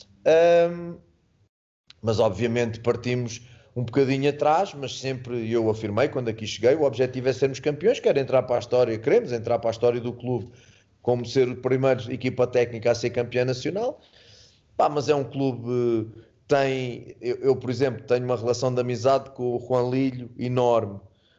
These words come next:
eh, o adjunto do Pep Guardiola. E o, o Lillo treinou na América do Sul o Atlético Nacional da Colômbia e treinou no México.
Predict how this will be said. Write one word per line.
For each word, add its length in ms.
eh, 720
o 400
adjunto 400
do 120
Pep 420
Guardiola. 580
E 600
o, 260
o 240
Lillo 580
treinou 640
na 200
América 460
do 120
Sul 340
o 60
Atlético 500
Nacional 400
da 100
Colômbia 440
e 60
treinou 300
no 100
México. 480